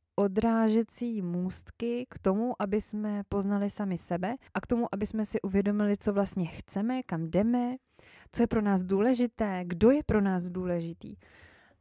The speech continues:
A pokud ten minulý rok byl pro vás v nějakých ohledech, myslím v nějakých oblastech v životě, těžký, ať už v partnerských,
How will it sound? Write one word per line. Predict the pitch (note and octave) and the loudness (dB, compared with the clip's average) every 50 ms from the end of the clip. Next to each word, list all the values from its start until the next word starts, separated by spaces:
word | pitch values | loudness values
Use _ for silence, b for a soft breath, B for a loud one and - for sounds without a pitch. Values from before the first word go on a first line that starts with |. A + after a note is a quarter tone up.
| _ _ - | _ _ -4
A | A#3+ | 0
pokud | - - A3+ - C4+ - | 2 2 2 2 -2 -4
ten | - C4 B3+ B3 | -2 -2 -2 0
minulý | A#3+ A#3 A#3+ A#3+ B3+ B3+ A#3+ | 2 2 4 4 4 4 4
rok | A3+ A#3 A#3+ - - - - - - | 4 4 2 0 -2 -6 -8 -8 -10
byl | A3 G3 A#3 A#3 A3+ A3+ | -2 2 2 4 4 2
pro | A3 - A3+ A3 | 2 0 0 0
vás | A3 A3 A3 A3 G#3 - - | 2 0 0 -2 -2 -4 -4
v | |
nějakých | G3+ G3+ G3+ G3+ G3 F#3+ - G#3+ G#3+ G#3 G3 F#3 - - - - - | -2 -2 0 -2 -2 -4 -4 -6 -6 -6 -6 -6 -8 -12 -18 -12 -6
ohledech, | - G3+ F#3+ G3 G#3+ G#3+ G3 G3 G3+ G3 F#3 - - - _ - G#3+ | -4 -2 0 0 0 2 2 0 0 -2 -4 -6 -12 -20 _ -4 -2
myslím | G3+ G3 - G#3+ G3+ | -2 0 0 0 2
v | G3+ | 2
nějakých | G3 G3 F#3 F3+ - - G3+ G3 F#3 - - - - - | 2 0 0 -2 -4 -4 -4 -4 -6 -6 -10 -12 -12 -8
oblastech | - F#3+ F#3 G#3+ A#3 A3+ - - - F#3+ F#3+ F#3 | -6 -2 2 2 2 2 2 0 -2 0 0 2
v | F#3 | 2
životě, | F#3 G3 G3+ F#3+ F#3+ F#3+ - - F3 F3 F#3 G3 G#3+ - b b b b _ | 2 2 2 2 0 -2 -2 -2 -2 -2 -2 -4 -6 -8 b b b b _
těžký, | - A#3 A3 - - - F#3+ F#3 C3+ | 2 2 2 2 -2 -4 -2 0 0
ať | F#3+ - - | 0 0 -2
už | F#3 F3+ - - | -6 -6 -8 -10
v | - - - - - _ _ _ _ _ _ | -16 -20 -20 -20 -20 _ _ _ _ _ _
partnerských, | - F#3 F#3+ F#3+ - G3+ G3+ F#3+ F3+ F3 - - - - F#3 F3 E3 D#3+ D#3+ E3+ - | 0 0 0 0 0 0 2 2 0 -2 -4 -10 -12 -12 -12 -10 -10 -10 -10 -12 -14